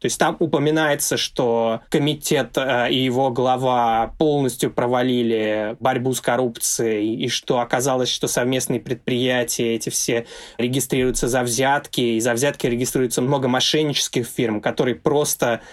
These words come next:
под обещание каких-то поставок, э, ширпотреба берут у бизнесменов честных деньги и потом ничего не возвращают и выводят эти деньги за границу. Вот это всё происходило под непосредственным контролем Владимира Путина,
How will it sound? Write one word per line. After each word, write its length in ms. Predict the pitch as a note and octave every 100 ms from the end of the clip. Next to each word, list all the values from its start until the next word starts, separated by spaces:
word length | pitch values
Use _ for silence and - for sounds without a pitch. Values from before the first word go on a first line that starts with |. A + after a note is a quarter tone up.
| -
под 240 | D#3 B2+ B2+
обещание 760 | B2+ - - E3 D3+ C3+ B2
каких-то 360 | B2+ A#2 - B2
поставок, 760 | C3+ C3+ - D3 C3 A2+ -
э, 200 | C3 A#2+ A2+
ширпотреба 880 | - - C3 D#3+ C#3 A#2+ A#2+ A2+ - - -
берут 320 | C3+ D#3 D3+
у 40 | B2+
бизнесменов 680 | B2+ C3+ - C#3 C3 A#2+
честных 380 | - C#3 - A#2
деньги 400 | B2 C3+ C3+ B2
и 60 | A#2
потом 380 | B2+ C3 C3+
ничего 240 | C3 A#2+ B2
не 80 | A#2+
возвращают 760 | A#2 B2+ B2+ - C3 A2+ G#2+
и 80 | B2+
выводят 440 | C3 C#3 B2 A#2
эти 220 | A#2+ -
деньги 280 | A#2+ B2+ B2
за 140 | A#2+ B2
границу. 720 | C3 D3+ A3+ A3+ - A2+ - - - -
Вот 180 | C3 C3
это 160 | D#3 C3
всё 640 | - D#3 F3 G3 F3 D3 -
происходило 600 | C3 B2+ C3+ C3+ D#3+ C3+
под 200 | C3+ B2
непосредственным 680 | A#2+ C3 - C#3 - B2+ A#2
контролем 480 | B2 B2 C3+ A#2+
Владимира 460 | A#2+ A#2+ B2+ A#2+ A#2+
Путина, 720 | C#3 D#3+ D#3 B2+ A2+ A2 G#2+